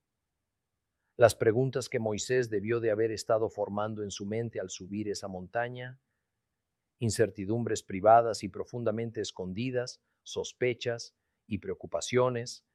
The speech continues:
estas y muchas más debieron de haber sido abarcadas y contestadas, ya que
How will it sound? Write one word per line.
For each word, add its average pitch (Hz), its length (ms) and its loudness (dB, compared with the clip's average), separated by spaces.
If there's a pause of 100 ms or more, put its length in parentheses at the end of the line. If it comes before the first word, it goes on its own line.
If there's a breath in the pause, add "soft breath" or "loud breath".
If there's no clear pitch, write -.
(280)
estas 131 600 10
y 110 120 0
muchas 131 640 2
más 110 520 0 (480)
debieron 107 500 2
de 104 80 2
haber 101 200 0
sido 107 360 2
abarcadas 101 640 0
y 110 40 -16
contestadas, 92 920 -4 (480)
ya 113 260 12
que 85 280 -8